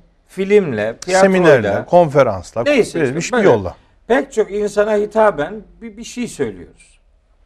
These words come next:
Speaker 1: Bir yanlış oluyor. Yanlış, hatalı, birinin istikametini zedeleyici bir felakete aslında kapı aralayan bir sunum yapıyoruz. O bizi dinleyen adamlar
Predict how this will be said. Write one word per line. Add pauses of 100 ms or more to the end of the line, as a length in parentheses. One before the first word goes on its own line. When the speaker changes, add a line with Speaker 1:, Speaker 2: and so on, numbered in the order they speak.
(200)
Speaker 1:
Bir
yanlış
oluyor. (880)
Yanlış,
hatalı, (380)
birinin
istikametini
zedeleyici (440)
bir (520)
felakete (120)
aslında
kapı
aralayan (280)
bir
sunum
yapıyoruz. (880)
O
bizi
dinleyen
adamlar